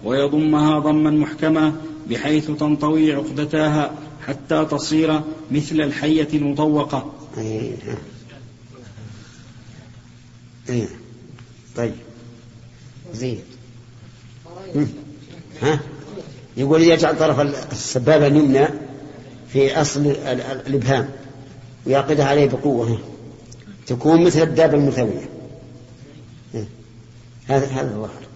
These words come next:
Speaker 2: نعم.
Speaker 1: ونقل ابن التين، ونقل ابن التين عن الداودي أن صورته أن يجعل السبابة في وسط الإبهام، ورده ابن التي-، ابن التين بما تقدم فإنه المعروف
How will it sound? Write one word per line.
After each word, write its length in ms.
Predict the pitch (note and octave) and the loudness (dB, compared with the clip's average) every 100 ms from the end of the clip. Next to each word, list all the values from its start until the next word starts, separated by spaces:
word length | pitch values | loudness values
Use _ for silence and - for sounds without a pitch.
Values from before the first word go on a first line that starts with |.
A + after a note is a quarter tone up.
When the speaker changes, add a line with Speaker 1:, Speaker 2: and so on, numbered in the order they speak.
| - - | -8 -4
Speaker 2:
نعم. 180 | A#2+ - - - G#2+ | -2 -4 -12 -10 -4
Speaker 1:
ونقل 400 | C3+ D#3+ D#3+ D#3 | -2 0 2 2
ابن 180 | D3 | 2
التين، 420 | D#3 - E3 D#3+ D#3+ | 0 0 0 0 0
ونقل 360 | C#3 D3 D#3 D3+ | 0 0 0 0
ابن 160 | D#3 | 0
التين 580 | D3 - D#3 D#3+ - - - - | -2 0 0 0 -2 -12 -16 -8
عن 100 | A#2 | -2
الداودي 720 | C#3+ C3 D3+ D3+ D3+ D3+ D3 | -2 0 2 4 4 4 4
أن 200 | D3+ D3+ | 4 2
صورته 600 | D3 D3 D3+ D#3 D#3 D3+ C#3+ | 0 -2 -2 0 0 0 0
أن 40 | |
يجعل 380 | D3 D3 D3 D#3 | 0 2 0 0
السبابة 760 | D3 - C#3 C#3+ D3+ D3 D3 | -2 -4 -4 0 0 0 -4
في 140 | C#3 D3+ | -2 -2
وسط 360 | D3 D3 C#3 | -2 -4 -6
الإبهام، 540 | D3 C3 C3+ C#3+ D3+ C3 - - - - - | -4 -6 -6 -2 -2 -2 -8 -18 -18 -12 -2
ورده 380 | C3 D3 D3 D3+ | 0 0 2 2
ابن 180 | D3 | 2
التي-، 340 | D3 - D#3 C#3+ | 0 -2 -4 -4
ابن 180 | C#3+ D3+ | 0 -2
التين 360 | D3+ D#3 D#3 | 0 0 2
بما 260 | D3+ D#3 D3+ | 2 2 0
تقدم 500 | D3+ D3+ D3+ D3+ D3+ | -2 -4 -2 0 0
فإنه 340 | D3 D3 D3+ | 0 2 2
المعروف 600 | D3+ D3+ D3 D3 D#3 D3 | 4 4 2 2 0 -2